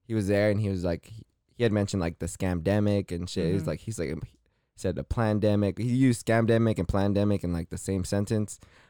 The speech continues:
Speaker 1: I was like, "Oh, this guy is off some shit already."
Speaker 2: Yeah.
Speaker 1: And then he ended up
Speaker 2: <laughs>
Speaker 1: not going to some of the meetings 'cause he didn't wanna wear a mask and shit like that.
Speaker 2: Mm-hmm.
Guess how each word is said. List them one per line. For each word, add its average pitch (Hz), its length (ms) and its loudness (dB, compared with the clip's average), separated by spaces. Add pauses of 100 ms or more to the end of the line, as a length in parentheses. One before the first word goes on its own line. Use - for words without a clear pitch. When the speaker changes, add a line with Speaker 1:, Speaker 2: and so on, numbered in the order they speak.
(100)
Speaker 1:
I 90 40 -10
was 87 100 -8
like, 80 160 -10
"Oh, 78 160 -8
this 104 180 -8
guy 87 200 -4
is 87 220 -6
off 87 200 -2
some 85 120 -6
shit 117 240 0
already." 98 360 4
Speaker 2:
Yeah. - 60 2
Speaker 1:
And 95 140 2
then 101 120 2
he 131 80 2
ended 123 180 2
up 104 80 2
Speaker 2:
<laughs> 107 100 4
Speaker 1:
not 107 120 0
going 110 220 0
to 107 100 -6
some 104 180 -4
of 98 60 -2
the 90 80 -2
meetings 104 360 0
'cause 107 140 0
he 110 80 4
didn't 113 140 6
wanna 104 180 4
wear 95 160 4
a 87 60 2
mask 95 380 0
and 101 80 -6
shit 104 120 -2
like 101 160 0
that. 98 240 0
Speaker 2:
Mm-hmm. - 380 -20